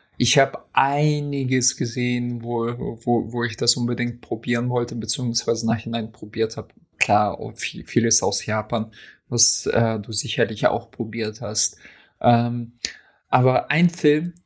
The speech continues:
äh, weil du gerade gesagt hast, äh, Korea hat, äh, was Filme angeht, sehr viel hervorgebracht.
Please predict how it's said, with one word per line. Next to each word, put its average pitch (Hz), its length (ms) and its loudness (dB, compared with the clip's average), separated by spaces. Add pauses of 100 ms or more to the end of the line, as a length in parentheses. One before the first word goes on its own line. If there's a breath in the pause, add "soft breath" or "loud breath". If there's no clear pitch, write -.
äh, 131 120 6
weil 123 400 0
du 127 140 -4
gerade 123 260 0
gesagt 120 360 -6
hast, - 380 0
äh, 117 640 0
Korea 117 440 -2
hat, 117 400 -8
äh, 113 480 -4
was 113 520 0
Filme 123 380 2
angeht, 117 400 -2
sehr 117 180 0
viel 113 320 -2
hervorgebracht. 120 1000 0